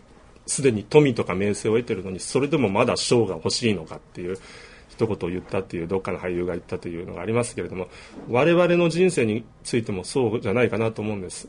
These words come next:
もう十分与えられてる。それでもまだ欲しいのかっていう。なんで人間というのは謙虚になれないのかっていうことを思うわけです。ですから、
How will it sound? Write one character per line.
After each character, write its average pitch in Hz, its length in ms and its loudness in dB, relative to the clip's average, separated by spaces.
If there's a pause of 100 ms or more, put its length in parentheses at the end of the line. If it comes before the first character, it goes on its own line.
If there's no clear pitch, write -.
も 120 140 -2
う 92 40 -6
十 123 260 2
分 175 180 4
与 117 200 0
え 107 60 0
ら 101 100 0
れ 98 80 -4
て 95 120 -6
る。 98 200 -2 (300)
そ - 160 -4
れ 139 80 0
で 160 40 2
も 135 120 4
ま 104 240 4
だ 151 80 4
欲 107 120 0
し - 160 -4
い 107 40 0
の 92 120 -4
か 90 140 -12
っ - 20 -12
て - 160 -18
い - 80 -14
う。 - 60 -16 (1300)
な 160 180 4
ん 135 80 4
で 104 300 2
人 110 200 0
間 107 160 2
と 117 80 -4
い - 20 -4
う - 20 -6
の 95 60 -4
は 92 60 -6
謙 117 220 2
虚 110 100 -8
に 98 100 -6
な 92 140 -6
れ 101 80 -2
な 95 100 -4
い 82 60 -8
の 90 80 -10
か 107 160 -16
っ - 220 -20
て 110 80 -6
い 98 180 -4
う 113 60 -10 (560)
こ 127 100 -4
と 123 140 2
を 95 160 2 (400)
思 120 180 6
う 101 80 2
わ 90 80 -10
け - 100 -18
で - 120 -16
す。 - 200 -14 (380)
で 151 100 4
す 151 80 2
か 123 100 6
ら、 120 160 4